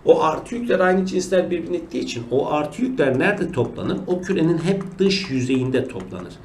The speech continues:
O kürede artı da yüklü olsa, eksi de yüklü olsa bütün yük dış yüzeydedir. E, iç yüzey nedir? İç yüzey nötrdür.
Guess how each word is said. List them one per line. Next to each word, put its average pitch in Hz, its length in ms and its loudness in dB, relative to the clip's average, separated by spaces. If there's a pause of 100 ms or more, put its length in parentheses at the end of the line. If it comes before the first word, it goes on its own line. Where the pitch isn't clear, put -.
(340)
O 165 160 4
kürede 190 520 6
artı - 360 0
da 196 60 8
yüklü 135 260 2
olsa, 101 220 -2
eksi 139 300 0
de 165 60 8
yüklü 160 240 6
olsa 185 320 0
bütün 240 300 0
yük - 220 0
dış 208 220 -2
yüzeydedir. 110 580 -2 (540)
E, 165 60 2
iç 226 380 -4
yüzey 180 280 6
nedir? 196 360 4
İç - 260 -4
yüzey 151 340 6
nötrdür. - 460 0